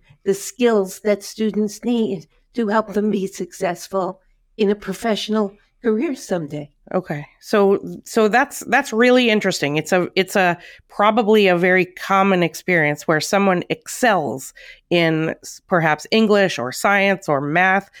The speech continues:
Speaker 2: I know I have, like, a top science kid in my, in my house, but he or she, I'm not gonna say who it is,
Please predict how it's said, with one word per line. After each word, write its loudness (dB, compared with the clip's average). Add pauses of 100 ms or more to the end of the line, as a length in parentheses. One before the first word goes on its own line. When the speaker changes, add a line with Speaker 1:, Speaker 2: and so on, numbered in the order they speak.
(120)
Speaker 2:
I 2
know 4
I 4
have, 2
like, 2
a -2
top -2
science 0
kid 0 (340)
in 2
my, 2 (160)
in 2
my 2
house, 0 (320)
but 0 (800)
he 2
or 4
she, 2
I'm -2
not 0
gonna 0
say -2
who 2
it 2
is, 2